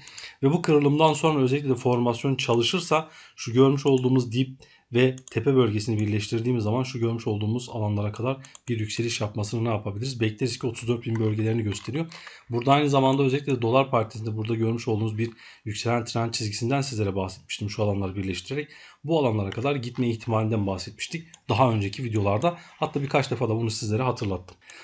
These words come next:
Sonuç olarak bizim yirmi beş bin üç yüz otuz üç bölgesinin kırılmasını günlükte görmemiz gerekiyor. Eğer bu olumlu hava devam ederse ve bölge üzerinde kalmayı başarabilirsek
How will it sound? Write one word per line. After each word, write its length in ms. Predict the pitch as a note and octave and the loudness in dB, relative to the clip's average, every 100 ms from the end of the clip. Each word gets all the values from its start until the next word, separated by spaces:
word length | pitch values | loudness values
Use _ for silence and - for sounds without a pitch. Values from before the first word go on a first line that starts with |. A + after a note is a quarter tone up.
| - | -4
Sonuç 300 | C#3+ D#3 E3 | 2 4 4
olarak 260 | E3+ D#3+ | 4 4
bizim 200 | D3 D#3 | 4 2
yirmi 200 | C#3 C#3+ | 2 2
beş 180 | D#3 C#3 | 0 0
bin 60 | D3+ | -2
üç 200 | C#3+ - | -4 -4
yüz 80 | C#3 | -6
otuz 120 | - | -4
üç 160 | C#3 | 0
bölgesinin 460 | C#3 B2 A#2 - A#2 | 2 4 2 -2 -2
kırılmasını 520 | - C3 B2 A2+ A2+ | 2 2 4 2 0
günlükte 380 | G#2 A#2+ A#2 A2 | 0 0 -2 0
görmemiz 460 | G2+ C3 C3+ C3 B2+ | 4 6 6 2 2
gerekiyor. 440 | C3 B2+ C3+ C3 C3 - - - - | 0 0 0 0 -2 -14 -20 -14 2
Eğer 240 | C3+ B2+ | 4 6
bu 100 | C3 | 4
olumlu 260 | A#2 A#2 A2 | 2 2 4
hava 220 | G#2+ G#2+ | 4 4
devam 360 | G#2+ A2 A2 G#2+ | 4 6 4 4
ederse 560 | A2 A2 A#2 A2+ B2+ - | 0 0 -2 -2 -4 -4
ve 280 | A2+ A2 A#2 | -2 -2 -4
bölge 380 | G#2+ A2+ G#2 A#2+ | -4 -2 -2 0
üzerinde 320 | G#2+ G#2+ G#2 | 2 2 0
kalmayı 400 | - G#2 G#2 G#2 | -2 0 0 2
başarabilirsek 600 | G#2 G#2 G#2+ A2+ A2 C3+ | 0 0 -2 -2 -2 -4